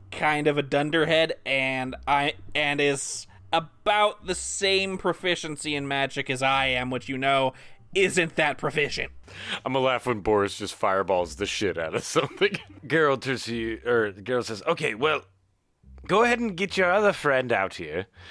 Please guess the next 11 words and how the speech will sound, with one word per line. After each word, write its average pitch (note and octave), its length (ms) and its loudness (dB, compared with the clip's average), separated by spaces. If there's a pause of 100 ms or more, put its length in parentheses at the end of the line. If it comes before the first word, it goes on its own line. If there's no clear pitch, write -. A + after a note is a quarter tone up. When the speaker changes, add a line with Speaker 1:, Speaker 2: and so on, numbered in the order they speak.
(140)
Speaker 2:
And G2+ 160 -4
what F3+ 160 2
we're G#3+ 80 4
gonna G3 240 2
do, G2 380 -4 (440)
we're C#3+ 300 4
gonna F3+ 300 2
fuck - 640 -2
this C3 340 0
town, E2 600 -2 (280)
right? C3 400 0